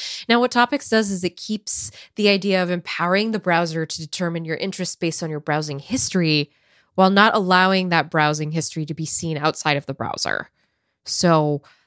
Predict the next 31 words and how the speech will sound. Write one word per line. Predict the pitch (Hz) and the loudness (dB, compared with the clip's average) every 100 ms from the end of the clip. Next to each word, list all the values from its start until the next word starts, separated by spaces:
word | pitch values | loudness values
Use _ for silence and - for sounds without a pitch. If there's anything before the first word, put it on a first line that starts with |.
| _ | _
like | 381 381 | -4 -2
a | |
self-contained | - - 330 - 240 190 - 175 156 | 0 2 2 0 -4 -2 -2 -2 -2
sandbox | - - 156 147 - 107 - - | -6 -4 -4 -4 -6 -8 -8 -16
tracker. | - - - - _ _ _ _ _ _ | -14 -18 -18 -20 _ _ _ _ _ _
It | |
just | - - | -6 -2
tracks | - 269 - | 0 0 0
you | 220 | 0
inside | 175 165 156 147 | 0 0 -2 -2
the | |
sandbox. | - 156 143 - 78 - - - _ _ _ _ _ 311 | -6 -8 -8 -10 -10 -10 -16 -16 _ _ _ _ _ -2
Once | 285 | 2
you're | 233 | 4
out | 175 175 | 6 4
of | 147 | 0
the | |
sandbox, | - 123 - - 64 - - - - _ _ _ _ _ _ _ | -4 -6 -8 -14 -14 -14 -14 -14 -16 _ _ _ _ _ _ _
you're | 170 | -10
free | - 165 | -6 -4
to | 151 | -4
roam. | 117 69 73 _ _ _ _ _ _ _ _ _ | -6 -8 -12 _ _ _ _ _ _ _ _ _
<laughs> | 139 - 139 - - - - _ _ _ - | -8 -6 -12 -10 -14 -14 -18 _ _ _ -6
Possibly. | 156 - - - - - - - - - | -6 -6 -12 -16 -16 -20 -18 -14 -12 -2
Um, | 240 254 262 262 269 269 135 - _ 202 | 4 6 4 2 2 0 -4 -16 _ -2
you, | 247 269 | 2 4
<laughs> | 247 180 - - - - | 2 -2 -10 -12 -16 -10
I | 202 | -6
know, | - - | -4 -6
I'm | - _ - | -10 _ -20
s-, | - - | -16 -16